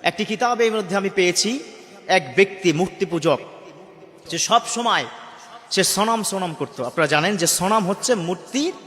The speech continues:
একটা আইটেম, অর্থাৎ হিন্দুদের অনেক মূর্তি আছে, তার মধ্যে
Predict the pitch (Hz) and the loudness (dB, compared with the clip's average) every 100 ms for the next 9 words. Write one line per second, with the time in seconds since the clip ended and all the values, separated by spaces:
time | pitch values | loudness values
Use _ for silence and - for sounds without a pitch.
0 | - - - 185 185 - 180 180 202 180 | -20 -20 -2 0 0 0 4 6 6 2
1 | 113 95 - 135 156 147 180 202 208 175 | 0 -6 -10 -8 -8 -4 -2 2 4 6
2 | 233 247 190 - 170 147 156 165 160 165 | 4 0 -4 -4 -4 -2 -4 -4 -2 -2